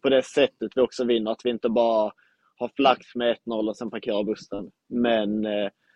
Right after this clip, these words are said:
sen egentligen i det läget vi är nu, så är det viktigare att vi vinner mot bottenkonkurrenterna.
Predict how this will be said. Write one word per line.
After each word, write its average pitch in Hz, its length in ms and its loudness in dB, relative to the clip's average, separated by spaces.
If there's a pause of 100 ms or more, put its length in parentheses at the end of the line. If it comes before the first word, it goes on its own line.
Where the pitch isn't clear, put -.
(920)
sen 139 180 4
egentligen 135 460 0
i 131 80 2
det 139 200 2
läget 135 320 0
vi 135 40 -4
är 123 120 0
nu, 120 220 -4
så 123 140 -8
är 120 280 0
det 107 120 -6
viktigare 110 420 -8
att - 100 -12
vi 117 60 -8
vinner 110 300 -2
mot 107 260 -6
bottenkonkurrenterna. 101 960 -8